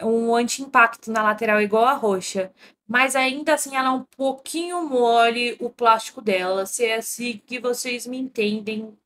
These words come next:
falando dessa forma. Ah, igual a do Alien, esses desenhos aqui também são impressos.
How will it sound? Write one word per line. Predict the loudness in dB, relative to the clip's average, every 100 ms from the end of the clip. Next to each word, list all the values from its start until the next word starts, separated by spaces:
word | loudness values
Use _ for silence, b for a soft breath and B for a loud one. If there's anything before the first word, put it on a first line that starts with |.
| _
falando | -8 -2 -2 -2
dessa | -2 -2 -6
forma. | -6 -8 -8 -16 B B B
Ah, | -2 0 -2 -2
igual | 2 2
a | 2
do | 4
Alien, | 6 8 4 -4 0
esses | 0 0 -4
desenhos | -2 0 -2 -2 -4
aqui | -6 -10
também | -8 -6 -6
são | -6 -8
impressos. | -4 -4 -4 -6 -14 -14 -16